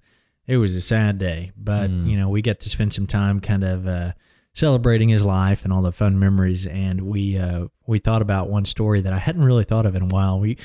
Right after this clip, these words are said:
Speaker 1: it came up 'cause we were going through old pictures, and I,
Speaker 2: Right.
Speaker 1: I have this picture of my dog that's got a teddy bear. And we live on a farm, and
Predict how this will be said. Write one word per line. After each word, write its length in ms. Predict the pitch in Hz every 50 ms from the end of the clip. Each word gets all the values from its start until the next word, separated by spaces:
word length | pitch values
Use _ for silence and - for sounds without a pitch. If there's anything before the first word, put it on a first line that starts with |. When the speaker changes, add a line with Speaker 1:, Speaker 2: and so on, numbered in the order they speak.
| - - - _ -
Speaker 1:
it 80 | 120
came 240 | 120 - 143 147 139
up 140 | 135 - -
'cause 120 | - 113
we 80 | 110 110
were 60 | 110 104
going 240 | 113 110 110 104
through 160 | - 104 95 78
old 220 | 98 98 95 92
pictures, 540 | - 120 123 - - 90 87 85 87 - - -
and 140 | - 82
I, 60 | 85 85 92
Speaker 2:
Right. 100 | 104 -
Speaker 1:
I 80 | 117 110
have 140 | 113 113 107
this 100 | 98 -
picture 460 | - - 180 - - 110 101 95 98
of 380 | 107 107 98 98 98 95 - -
my 120 | 107 104
dog 360 | 98 104 101 101 98 98 98
that's 180 | 95 90 - -
got 200 | - - 104 92
a 40 | 87
teddy 260 | - - - 110 123
bear. 280 | 98 92 87 82 - - - _ _ _ _ _ _ _ _ _ _ _ _ _ - _ _
And 440 | 131 127 120 120 120 117 110 104 - _ _ _ _ _ _ _ _ _ -
we 140 | 127 143
live 140 | 180 190 151
on 80 | 139 139
a 40 | 156
farm, 380 | - - 98 87 92 95 95 - _ _ _ _ -
and 540 | 110 107 107 104 104 101 101 101 101 -